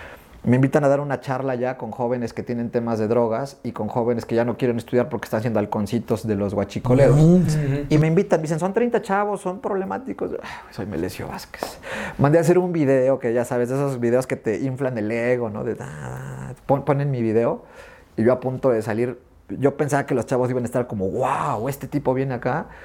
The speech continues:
Speaker 1: Los chavos no le estaban haciendo caso al video, estaban en su cel, estaban echando desmadre. Acaba el video, yo empiezo con mi plática, nadie me estaba haciendo caso, no conecté con ellos. Ese día mi charla de una hora no la terminé.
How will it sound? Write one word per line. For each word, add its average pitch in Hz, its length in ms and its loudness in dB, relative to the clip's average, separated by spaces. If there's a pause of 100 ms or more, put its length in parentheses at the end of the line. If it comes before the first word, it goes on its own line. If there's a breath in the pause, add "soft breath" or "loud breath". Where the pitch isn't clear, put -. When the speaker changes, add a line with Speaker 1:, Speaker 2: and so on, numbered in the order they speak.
(180 loud breath)
Speaker 1:
Los 143 200 2
chavos 185 240 2
no 196 80 0
le 196 80 2
estaban 185 300 0
haciendo 151 280 -2
caso 165 260 -2
al 170 120 2
video, 139 400 4
estaban 156 380 0
en 120 100 -6
su 123 100 -10
cel, 135 240 -4
estaban 139 300 -6
echando 143 360 -8
desmadre. 127 680 -2 (420 loud breath)
Acaba 139 360 0
el 143 80 2
video, 135 400 4
yo 143 80 0
empiezo 143 340 -4
con 135 140 -4
mi 123 100 -6
plática, 135 680 -4
nadie 156 600 -2
me 127 120 -2
estaba 123 260 -6
haciendo 120 420 -6
caso, 101 300 -4
no 151 240 0
conecté 123 420 -2
con 107 200 -4
ellos. 98 260 0
Ese 135 180 2
día 135 200 2
mi 123 100 -4
charla 131 300 0
de 123 80 0
una 120 160 -4
hora 120 180 0
no 117 140 -2
la 135 160 2
terminé. 101 460 -4